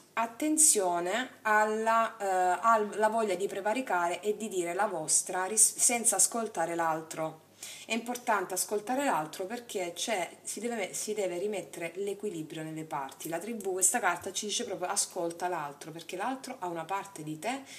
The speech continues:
che è importante che tu vada ad integrare. Adesso andiamo a vedere l'imperatore di cosa parla. Adesso voglio mettere l'equilibrio. Di cosa parla l'imperatore?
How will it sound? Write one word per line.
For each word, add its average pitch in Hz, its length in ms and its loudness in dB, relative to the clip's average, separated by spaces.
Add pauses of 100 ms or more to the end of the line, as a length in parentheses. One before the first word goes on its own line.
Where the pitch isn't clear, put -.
(120)
che 185 100 -4
è 180 40 0
importante 202 680 -6
che 160 160 -10
tu 214 160 -10
vada 170 220 -4
ad 175 80 -2
integrare. 160 640 -10 (1120)
Adesso 262 380 6
andiamo 196 260 8
a 185 60 0
vedere 185 540 0 (2000)
l'imperatore 233 640 0
di 208 100 2
cosa 226 200 -2
parla. 170 380 -4 (1400)
Adesso 185 220 -6
voglio 185 240 -6
mettere 202 380 0
l'equilibrio. 196 680 2 (640)
Di 202 80 -6
cosa 233 240 0
parla 175 260 6
l'imperatore? 170 800 2